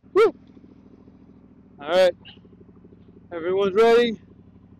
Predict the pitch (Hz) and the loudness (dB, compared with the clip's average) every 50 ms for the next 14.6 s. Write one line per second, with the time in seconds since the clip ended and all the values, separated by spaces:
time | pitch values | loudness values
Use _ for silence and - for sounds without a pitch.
0 | - _ _ _ - _ - - _ - 240 240 208 - - 226 214 220 247 247 | -20 _ _ _ -20 _ -20 -20 _ -8 -6 -6 -4 -2 -2 -2 0 0 0 -2
1 | 220 - - 247 247 247 240 233 208 - - _ - - - _ _ - - _ | -2 -2 0 0 2 4 2 2 0 -4 -10 _ -20 -20 -20 _ _ -20 -20 _
2 | _ - - - - 175 - 359 359 - 349 - - - 311 302 - - - - | _ -12 -12 -10 -6 0 0 2 2 0 -2 -2 -2 2 2 2 2 0 0 0
3 | - 302 - - 370 - - - - - - - - - 190 190 214 208 202 214 | 2 4 4 4 4 2 0 -6 -14 -14 -12 -10 -6 -2 0 2 2 2 0 0
4 | 208 - - 175 160 196 202 208 220 240 220 - - 240 247 254 262 247 - - | -4 -4 -6 -4 0 0 2 2 2 0 -2 -2 0 2 2 4 2 2 0 -4
5 | - - - - - - - - - - - - - - - - 185 202 202 202 | -12 -20 -16 -14 -12 -12 -12 -14 -20 -20 -20 -20 -20 -16 -10 -6 -4 -2 -2 0
6 | 202 208 214 208 208 208 208 202 202 202 208 208 208 214 196 226 226 226 202 220 | 0 0 0 2 2 2 2 2 2 2 2 2 2 2 2 2 0 0 0 0
7 | 233 233 240 240 - 233 220 214 226 226 220 214 - 190 208 226 220 208 - - | 0 0 0 0 0 0 0 2 2 2 2 2 0 0 2 2 0 -2 -4 -2
8 | 175 175 165 151 160 160 175 190 226 254 262 - - - - - - - - - | -2 -2 -2 0 0 2 2 4 2 2 0 -4 -10 -20 -20 -20 -20 -20 -20 -20
9 | - - - - - - - - - - - 180 180 170 170 180 185 185 185 185 | -20 -20 -20 -20 -20 -20 -12 -10 -8 -6 -6 -6 -6 -4 -4 -2 -2 -2 -2 -2
10 | 370 370 370 185 185 185 185 - - - - - - - - - - - - - | -2 -4 -4 -4 -6 -8 -10 -12 -14 -18 -16 -14 -14 -14 -14 -18 -20 -20 -20 -20
11 | - - - - - - - - - - - - - - - - - - - - | -20 -20 -20 -20 -20 -20 -20 -20 -20 -20 -20 -20 -20 -20 -18 -16 -16 -16 -8 -4
12 | 190 220 247 214 156 - - - - - - - - - - - - - - - | 0 0 2 0 0 -4 -8 -16 -20 -20 -20 -20 -20 -20 -20 -20 -20 -20 -20 -16
13 | - - - - - - 202 196 190 196 196 190 - - 240 254 196 240 247 233 | -14 -12 -12 -8 -4 0 2 4 4 4 2 0 -2 -4 -4 -2 0 0 0 0
14 | 220 220 220 214 - 175 185 185 196 208 208 | 2 2 0 0 0 0 0 2 2 2 0